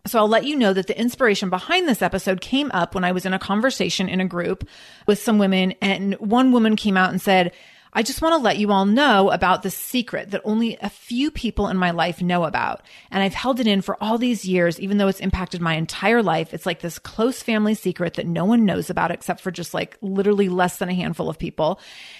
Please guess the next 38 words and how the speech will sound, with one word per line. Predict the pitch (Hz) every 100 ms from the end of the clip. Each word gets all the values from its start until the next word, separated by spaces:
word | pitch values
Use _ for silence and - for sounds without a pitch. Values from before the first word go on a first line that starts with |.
| - -
And | 214 196 190 185 175 _ _ _ -
it's | 220 -
something | 220 214 233 226
that | 196 180 - _ _ _ -
I | 202 185 180 - 208
really | 190 220 220
wanna | 196 185
work | 170 170 -
through. | - 170 - - 185 - _ _ _
And | 220 202
so | 214
as | 214
soon | - 302 302
as |
she | - - 214 190 190 - _ _ _ _ _ _ -
shared | - 247 196
what | 190
this | 202 175 -
secret | - 208 185 208
was, | 185 185 185
which | 180 165
I'll | 151
share | 170
in | 175
a | 220
minute, | 160 208 - - - _
as | 220
soon | 240 277
as |
she | 262
shared | 247 214 208
what | 208
this | 196 -
was, | 262 392 208 175 196 214 - _ _ _ _ _ _ -
I | 214 208
immediately | 214 226 214 202 202 190 202
thought, | 196 196 180 196
like, | 185 180